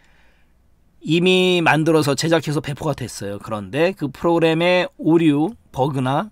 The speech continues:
버그 수정이나 성능 향상을 위해서, 주로 이제 성능 향상을 위해서 프로그램의 일부를 변경해 주는 거, 그러니까 업데이트 개념이잖아요. 바로 그게 패치 프로그램입니다.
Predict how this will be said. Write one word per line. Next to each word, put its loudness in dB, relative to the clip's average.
버그 -10
수정이나 -10
성능 0
향상을 -4
위해서, -14
주로 -4
이제 -4
성능 -2
향상을 -4
위해서 -8
프로그램의 2
일부를 0
변경해 -2
주는 -6
거, -2
그러니까 -8
업데이트 4
개념이잖아요. -8
바로 -8
그게 -6
패치 -12
프로그램입니다. -18